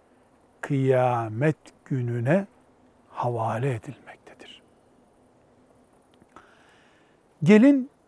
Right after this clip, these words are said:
kocasından başka kimsenin emrinde değildir. Bir kadın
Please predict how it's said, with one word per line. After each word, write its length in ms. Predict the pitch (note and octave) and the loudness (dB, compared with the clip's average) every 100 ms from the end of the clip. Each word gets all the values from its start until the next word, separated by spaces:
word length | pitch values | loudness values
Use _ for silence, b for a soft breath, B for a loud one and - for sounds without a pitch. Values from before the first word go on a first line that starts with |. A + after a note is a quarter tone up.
| _ _ _ _ _ _ | _ _ _ _ _ _
kocasından 1120 | - D#3 E3+ F3 - F#3+ F#3 D3+ G3 F3+ D3 B2 | 0 2 2 0 0 0 2 2 2 2 -2 -2
başka 560 | C3 - - E3+ D#3 - _ _ _ _ _ _ | -4 -6 -6 -4 -4 -10 _ _ _ _ _ _
kimsenin 520 | - G#3+ C#3 D#3+ C3 | -6 -6 -4 -4 -4
emrinde 540 | C#3 B2+ A#2+ B2 A2+ A#2 | -4 -6 -6 -6 -6 -6
değildir. 480 | A2+ - - - - _ _ _ _ _ _ _ _ _ _ _ _ _ _ _ _ _ D#3+ | -8 -10 -20 -20 -20 _ _ _ _ _ _ _ _ _ _ _ _ _ _ _ _ _ -2
Bir 280 | G#3+ F#3+ - _ _ _ _ _ _ - | 0 0 -4 _ _ _ _ _ _ 0
kadın 400 | D3+ C3+ C3 | 2 2 -2